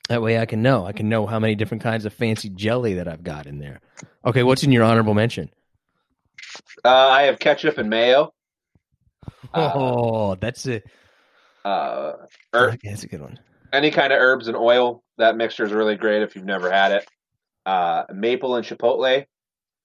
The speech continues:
Speaker 2: Um, and then I have, uh, I have
Speaker 1: Wait a
Speaker 2: oil and
Speaker 1: minute,
Speaker 2: pepper.
Speaker 1: maple and chipo-, or, like, maple and chipotle, like the restaurant, like anything from Chipotle, and you just put some maple syrup on it?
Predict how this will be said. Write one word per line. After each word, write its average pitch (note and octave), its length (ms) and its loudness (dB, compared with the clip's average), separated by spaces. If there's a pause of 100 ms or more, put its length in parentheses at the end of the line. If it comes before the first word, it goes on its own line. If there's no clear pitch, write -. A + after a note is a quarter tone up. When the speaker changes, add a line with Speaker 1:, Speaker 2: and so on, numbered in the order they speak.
(500)
Speaker 2:
Um, F2 720 -10
and G2+ 120 -6
then G2+ 80 -2
I G2 120 4
have, G2 220 4
uh, F#2 600 4
I F#2+ 100 -2
have A#2+ 140 -2
Speaker 1:
Wait C3 100 2
a B2+ 40 4
Speaker 2:
oil C3 200 4
and G2+ 100 -2
Speaker 1:
minute, - 20 -8 (160)
Speaker 2:
pepper. - 100 2
Speaker 1:
maple A2 140 0
and G#2 120 -2
chipo-, G2+ 440 -6
or, G#2 340 -6
like, G2+ 240 -6
maple G#2+ 380 -2
and G2 100 -2
chipotle, A2 500 -4
like F#2+ 180 0
the G2 100 2
restaurant, C3 500 2
like G2+ 180 -6
anything G2+ 340 -2
from F#2+ 160 -8
Chipotle, G2 460 -4
and G2+ 100 2
you G2 60 0
just F#2 140 -8
put G2 160 -8
some F2+ 160 -6
maple G2 240 -8
syrup G#2 260 0
on B2+ 160 4
it? - 160 -2